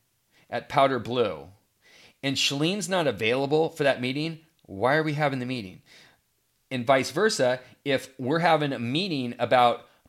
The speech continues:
purchase orders, how much we're gonna order, how we did last year,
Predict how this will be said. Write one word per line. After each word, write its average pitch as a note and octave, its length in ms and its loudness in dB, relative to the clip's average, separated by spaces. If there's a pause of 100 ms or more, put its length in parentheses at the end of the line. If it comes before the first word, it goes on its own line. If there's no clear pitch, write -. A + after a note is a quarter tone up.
purchase F3 420 -2
orders, D#3+ 540 0 (160)
how - 220 -2
much F3+ 220 -2
we're E3+ 120 -2
gonna D#3 160 -2
order, D3 600 0 (220)
how D3+ 260 2
we F3 120 2
did E3 180 0
last C#3+ 380 0
year, C#3 320 -4